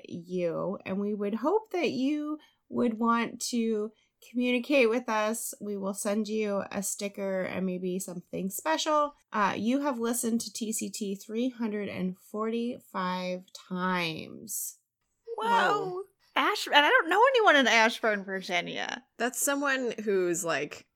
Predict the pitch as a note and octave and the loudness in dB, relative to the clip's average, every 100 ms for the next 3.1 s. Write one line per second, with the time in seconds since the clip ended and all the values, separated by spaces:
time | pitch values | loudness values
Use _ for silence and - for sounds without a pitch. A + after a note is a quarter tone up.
0 | _ _ - F#3+ - E3+ E3+ - D#3 D#3+ | _ _ 0 2 0 -2 -2 -2 -4 -4
1 | E3 E3 E3 E3 - D#3+ D#3+ - C#3 D3+ | -4 -4 -4 -4 -2 0 0 -2 -2 -2
2 | - - F3 F3 - _ - - G4+ - | -2 -4 -6 -10 -14 _ -8 2 2 4
3 | D4+ | 2